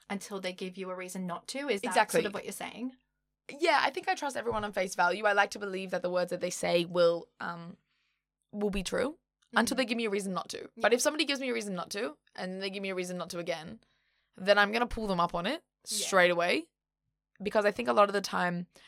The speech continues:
Speaker 2: and this is from me personally, I spent a long time trying to be the person that I wanted to be, that I said I was going to be, the perfectionist. You know, I wanted to be a certain ideal. I wanted to be a certain,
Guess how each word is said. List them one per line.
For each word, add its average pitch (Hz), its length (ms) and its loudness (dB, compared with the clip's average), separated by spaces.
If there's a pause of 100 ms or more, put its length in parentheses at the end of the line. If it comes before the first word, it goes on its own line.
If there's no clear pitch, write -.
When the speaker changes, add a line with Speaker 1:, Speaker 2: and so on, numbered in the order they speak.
(140)
Speaker 2:
and 202 160 0
this 202 140 0
is 202 80 -6
from 196 220 -4
me 180 120 -2
personally, 185 680 6 (260)
I 220 60 0
spent 254 280 0
a 311 40 0
long 226 260 2
time 190 460 0 (380)
trying 226 500 2
to 247 160 -2
be 185 540 -4 (460)
the 202 100 -6
person 185 560 2
that 180 120 -2
I 180 140 2
wanted 180 480 -4
to - 100 -8
be, - 360 -14 (500)
that - 120 0
I 233 40 2
said 220 380 4
I 220 100 10
was 202 160 0
going 180 300 0
to 180 100 -10
be, - 300 -14 (240)
the 190 260 -4
perfectionist. - 800 -6
You 190 80 -6
know, 190 60 -2
I 190 120 2
wanted 208 280 0
to 240 80 -4
be 214 140 -4
a 196 40 2
certain 185 320 0
ideal. 175 420 -4
I 190 100 0
wanted 196 300 -4
to 208 100 -4
be 202 120 -4
a 190 80 0
certain, 175 440 0